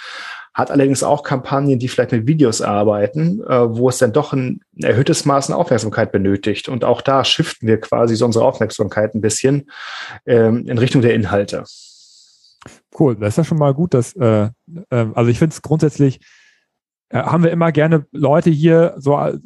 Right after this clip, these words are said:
Speaker 2: ähm, die, oder auch Unternehmer oder Marketingverantwortliche, die sagen, wir haben x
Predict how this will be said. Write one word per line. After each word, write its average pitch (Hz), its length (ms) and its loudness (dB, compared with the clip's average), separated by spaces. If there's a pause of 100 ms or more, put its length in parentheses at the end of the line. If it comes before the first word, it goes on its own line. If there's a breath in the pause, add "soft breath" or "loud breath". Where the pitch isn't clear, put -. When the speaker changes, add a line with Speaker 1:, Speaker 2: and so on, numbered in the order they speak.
(120)
Speaker 2:
ähm, 135 400 -8 (280)
die, 139 280 2 (160)
oder 131 280 2
auch 156 300 -8
Unternehmer 139 720 2
oder 127 220 4
Marketingverantwortliche, 131 920 -2
die 131 80 0
sagen, 123 300 0
wir 120 140 2
haben 127 420 -2
x - 340 -2